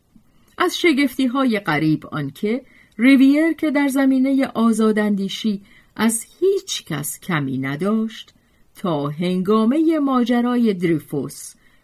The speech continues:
مشتریان خود را به عنوان آرشیتکت میان اشراف و اردوگاه مرتجعان می‌جست و چون بیش از آن زرنگ بود که با آنان راه نیاید و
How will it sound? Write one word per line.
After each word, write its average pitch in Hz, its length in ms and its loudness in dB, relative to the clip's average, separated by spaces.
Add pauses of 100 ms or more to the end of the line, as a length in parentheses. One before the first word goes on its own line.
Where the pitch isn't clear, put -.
مشتریان 165 800 0
خود 214 280 -4
را 165 280 -2 (300)
به 320 100 -2
عنوان 349 380 2
آرشیتکت 202 960 -2
میان 170 360 -2
اشراف 180 840 -4 (400)
و 190 180 2
اردوگاه 160 840 -2
مرتجعان 196 920 -2
می‌جست 139 840 -6 (420)
و 147 80 -4
چون 160 440 -4 (380)
بیش 339 320 4
از 196 180 0
آن 165 180 0
زرنگ 143 560 -2
بود 123 260 -8
که - 140 -4
با 160 200 -2
آنان 139 580 -6
راه 147 460 -6
نیاید 156 680 -2
و 139 140 -6